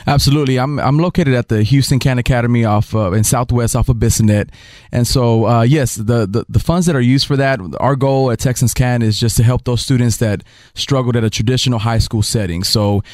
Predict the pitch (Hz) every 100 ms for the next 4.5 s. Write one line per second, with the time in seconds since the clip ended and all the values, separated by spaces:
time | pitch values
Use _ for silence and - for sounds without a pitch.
0 | - - 92 101 101 - 117 107 110 117
1 | 120 104 120 120 120 117 113 110 107 127
2 | 117 120 95 110 113 113 113 107 110 113
3 | 107 107 107 110 110 - 113 117 - 113
4 | 107 110 101 107 98